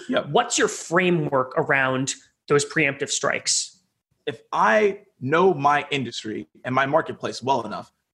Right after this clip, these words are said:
Speaker 1: I should know, based on the dec-, decision criteria that they tell me, where our strengths lie and where our weaknesses are. So all I'm doing is figuring out, all right, who's even the competition?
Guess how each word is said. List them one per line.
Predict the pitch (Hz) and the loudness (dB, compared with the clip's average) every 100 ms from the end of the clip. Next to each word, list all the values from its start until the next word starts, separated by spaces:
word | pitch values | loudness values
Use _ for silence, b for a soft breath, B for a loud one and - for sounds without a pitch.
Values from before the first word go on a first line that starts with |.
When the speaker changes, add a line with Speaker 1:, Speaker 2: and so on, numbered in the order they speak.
| - | -4
Speaker 1:
I | 175 | -2
should | 190 185 | 0 -2
know, | 147 131 131 | 0 0 0
based | 120 147 165 | 2 0 2
on | 190 | 2
the | 147 | 0
dec-, | 123 - 143 131 | -2 -4 -6 -6
decision | - 127 151 151 | -8 -4 -4 -6
criteria | 139 151 143 | -4 0 0
that | 120 | -2
they | |
tell | 104 139 147 | -2 0 2
me, | 226 254 b b b _ 101 | 0 -6 b b b _ 0
where | 160 202 208 | 2 4 4
our | 156 143 | 4 0
strengths | - 151 180 185 | -2 -4 -2 0
lie | 214 220 226 220 | 2 2 0 -4
and | 147 123 | -8 -4
where | 131 | 0
our | 170 139 | 2 2
weaknesses | 135 185 143 120 | 0 -2 -6 -10
are. | 110 120 - - _ _ _ _ _ _ _ _ _ - | -4 -4 -6 -14 _ _ _ _ _ _ _ _ _ -6
So | 156 143 | -4 0
all | 170 208 220 | 4 4 4
I'm | 175 | 2
doing | 185 190 151 | 0 0 -2
is | 131 | -2
figuring | 147 139 | 0 2
out, | 131 | 4
all | 131 | 4
right, | 127 - | 2 -2
who's | 190 262 202 | -6 -4 -4
even | 202 | -2
the | 185 | -2
competition? | 170 151 135 123 127 131 | -2 -2 -4 -6 -8 -8